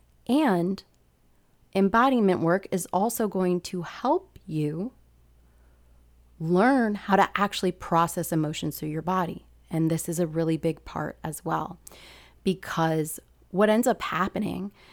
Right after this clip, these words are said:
is if we have emotional buildup, emotional buildup, emotional buildup, we have a lot of stress and we're not processing it. We're not moving it through our body. We're just ignoring it. We're doing that thing where, you know, we just pretend like everything's all good and everything's fine and we're not good, we're not okay, and we're just letting it build and build and build.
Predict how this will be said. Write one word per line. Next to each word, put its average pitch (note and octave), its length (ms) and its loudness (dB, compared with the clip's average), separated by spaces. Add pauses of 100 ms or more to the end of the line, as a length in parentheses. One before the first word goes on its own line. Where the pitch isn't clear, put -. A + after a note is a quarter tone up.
(180)
is E3+ 180 0
if F3 200 2
we F3+ 140 0
have E3+ 400 0
emotional F3+ 460 2
buildup, D#3 360 0
emotional E3 400 -2
buildup, D#3 400 -2
emotional E3 380 -2
buildup, D3+ 300 -2
we D3+ 80 -4
have D#3+ 180 -6
a F3 80 -4
lot F3+ 320 4
of G3+ 60 2
stress - 480 -4
and E3 240 0
we're D#3+ 120 0
not E3+ 300 2
processing E3+ 600 0
it. - 120 -8
We're E3 80 -2
not E3+ 220 2
moving G3+ 300 0
it G3 100 -4
through F#3+ 180 -2
our F3+ 140 2
body. D#3+ 320 0
We're D#3 100 -2
just E3 180 -6
ignoring E3 400 2
it. D#3+ 120 0
We're D#3+ 60 0
doing E3+ 240 0
that E3 140 -2
thing E3 280 0
where, D#3 200 2 (400)
you F3 200 2
know, E3 160 6
we D#3+ 120 4
just D#3+ 200 -2
pretend D#3+ 240 0
like E3 160 0
everything's E3 400 0
all E3 100 0
good E3 180 4
and D#3 120 0
everything's F3 320 -4
fine D#3 200 -2
and D3 80 -4
we're D3 100 -2
not E3 200 0
good, F3 140 2
we're D3+ 100 -2
not D3+ 220 -2
okay, E3+ 500 -2
and D#3 80 -2
we're D#3 80 -2
just D#3+ 180 -6
letting F#3 220 2
it - 160 -6
build E3+ 240 2
and D#3+ 140 0
build D#3 200 -2
and D#3 160 -2
build. D4+ 360 0